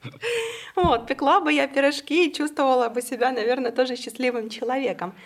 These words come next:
Разумеется, такое может быть, потому что, как вот я уже описала, две программы, условно, «Ведьму» и «Разведчик», да, вот эти архетипы, их же куча программ. Человеку же не только себя надо знать и окружающий мир, ему надо как-то с другими людьми взаимодействовать,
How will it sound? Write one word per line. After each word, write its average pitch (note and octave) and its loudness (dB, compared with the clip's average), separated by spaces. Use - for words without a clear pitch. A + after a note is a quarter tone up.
Разумеется, B3+ 2
такое G#3 -4
может G#3 -6
быть, F#3 -10
потому - -6
что, B3 -6
как A#3+ 0
вот A#3+ -2
я A3+ 2
уже A3+ 2
описала, D#4+ 2
две G#3+ 0
программы, G3+ -2
условно, F#3 -6
«Ведьму» G3 -4
и G3+ -8
«Разведчик», G#3 -4
да, G#3+ 0
вот C4 -6
эти G3+ -8
архетипы, - -10
их B3 -2
же D4+ -4
куча G#4+ 0
программ. G3+ -4
Человеку - -2
же C4+ -2
не D4+ -2
только D#4 -2
себя G3+ -2
надо F3 -2
знать F3+ -8
и F#3 -6
окружающий G3 -8
мир, F3+ -8
ему B3+ -4
надо D#4+ -4
как-то G#3 -8
с E3+ -12
другими F3+ -12
людьми G3 -10
взаимодействовать, A#3 -12